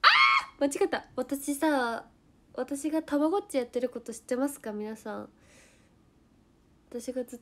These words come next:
とハマってるね、たまごっちが最近またやり始めたんですよ、自分。携帯のたまごっちなんですけど、アプリのね、たまごっ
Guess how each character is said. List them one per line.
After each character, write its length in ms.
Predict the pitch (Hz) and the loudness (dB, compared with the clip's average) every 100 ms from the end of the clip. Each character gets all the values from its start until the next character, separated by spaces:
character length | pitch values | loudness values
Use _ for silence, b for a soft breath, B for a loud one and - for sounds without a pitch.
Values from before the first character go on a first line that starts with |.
| _ | _
と 100 | 285 | -6
ハ 140 | 285 | -2
マ 140 | 285 311 | -2 -2
っ 20 | |
て 180 | - 302 | -2 -4
る 160 | 302 | -4
ね、 200 | 302 311 | -4 -6
た 120 | 302 | -4
ま 140 | 269 277 | -4 -2
ご 80 | 311 | -4
っ 60 | 311 | -6
ち 140 | 247 | -8
が 220 | 220 208 | -6 -8
最 240 | 214 254 254 | -6 -6 -6
近 360 | 254 254 247 - | -6 -6 -6 -8
ま 160 | 240 | -8
た 300 | 254 339 330 | -6 -4 -2
や 60 | 311 B B B B - | -4 B B B B 0
り 200 | 277 349 | 2 2
始 240 | 392 415 | 0 0
め 140 | 415 381 | 0 0
た 160 | 339 | -2
ん 80 | 302 | -2
で 100 | 277 | -4
す 100 | 277 | -4
よ、 160 | 247 240 | -6 -6
自 160 | 233 | -8
分。 380 | 220 226 226 220 - _ _ _ _ _ _ _ _ _ _ _ _ _ - - - _ - - - B B B B B B 262 240 | -12 -10 -8 -10 -14 _ _ _ _ _ _ _ _ _ _ _ _ _ -2 -2 -2 _ -20 -20 -20 B B B B B B -14 -6
携 220 | - 392 392 | 0 0 4
帯 100 | 392 | 2
の 140 | 381 | 2
た 100 | 349 | 2
ま 100 | 349 | 0
ご 100 | 349 | 0
っ 60 | 339 | -2
ち 120 | 247 | -6
な 100 | 226 | -8
ん 80 | 214 | -10
で 60 | |
す 80 | 208 | -14
け 100 | - | -16
ど、 80 | 214 294 | -6 -4
ア 40 | |
プ 140 | 311 320 | -2 -2
リ 80 | |
の 120 | 247 208 | -2 -6
ね、 160 | 202 | -10
た 100 | 208 | -12
ま 180 | 220 220 | -10 -10
ご 120 | |
っ 40 | 220 | -10